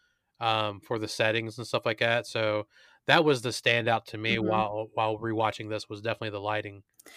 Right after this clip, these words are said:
Speaker 2: Yeah, I think, I feel like there's a, you know, there's a specific shot I'm thinking of where the, the main character, Jane Doe, she's, like, running down this hallway of, like, the,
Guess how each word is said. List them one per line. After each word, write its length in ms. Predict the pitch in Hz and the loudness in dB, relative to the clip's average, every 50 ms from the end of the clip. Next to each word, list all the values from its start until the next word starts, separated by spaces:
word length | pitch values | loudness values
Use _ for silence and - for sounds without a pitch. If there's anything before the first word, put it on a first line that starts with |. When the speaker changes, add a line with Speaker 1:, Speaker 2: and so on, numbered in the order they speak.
| - - - - _ | -20 -20 -20 -14 _
Speaker 2:
Yeah, 240 | 214 233 247 240 | 2 2 4 4
I 80 | 220 214 | 4 2
think, 300 | 202 - 277 285 277 - - | 2 2 0 0 0 0 4
I 100 | - 220 | 4 4
feel 240 | 226 226 - 262 254 | 4 4 0 2 2
like 400 | 269 269 254 - - - - - | 2 2 2 -2 -6 -12 -6 -2
there's 280 | 220 233 226 220 202 208 | 0 0 0 0 0 2
a, 220 | 202 202 185 104 | 2 2 2 2
you 120 | - 196 | 0 0
know, 140 | 196 190 190 | 0 0 0
there's 200 | 185 202 208 196 | -2 -2 -2 -2
a 80 | 202 196 | -2 -4
specific 720 | - - - 202 196 - 214 208 202 202 190 - - - | -4 -4 -4 -2 -2 -2 -2 -2 -2 -2 -4 -4 -4 -8
shot 340 | - - 202 190 185 - - | -2 2 4 4 4 4 2
I'm 120 | 190 190 | -2 -2
thinking 420 | - 196 190 190 - 196 190 190 | -2 -2 -2 -2 -2 -4 -2 0
of 280 | 185 185 180 180 180 - | 0 0 -2 -2 -4 -6
where 480 | 185 185 185 180 180 175 170 175 180 - - - _ _ _ _ _ _ _ _ _ _ | -4 -2 0 0 0 0 -2 -4 -6 -10 -18 -20 _ _ _ _ _ _ _ _ _ _
the, 300 | - 202 190 185 185 180 | 4 4 4 4 2 0
the 80 | 175 190 | 0 0
main 240 | 190 190 185 185 190 | 0 0 0 0 -2
character, 460 | 190 208 185 180 180 185 - 185 180 | 0 0 0 0 0 0 -2 -4 -4
Jane 360 | 175 - 185 160 160 175 185 | -2 -4 -4 -2 -2 -2 0
Doe, 300 | 175 180 175 175 175 175 | 4 6 6 6 6 4
she's, 320 | 180 - - 180 180 175 180 | 0 -2 -2 -2 -2 -2 -2
like, 140 | 165 170 - 185 165 | -4 -6 -6 -12 -4
running 540 | 175 185 180 180 180 180 175 175 175 175 180 - _ _ _ _ _ _ _ _ _ | -2 0 0 0 0 0 -2 -2 -2 -4 -6 -10 _ _ _ _ _ _ _ _ _
down 240 | 185 175 175 180 | 0 0 0 0
this 200 | 180 180 175 - | -2 -4 -6 -6
hallway 500 | - - - 175 175 175 170 180 175 165 | -6 0 2 2 2 4 2 0 0 -2
of, 120 | 160 165 170 | -2 -4 -4
like, 200 | 175 170 - - | -6 -6 -4 -4
the, 160 | 185 175 156 | -4 -4 -4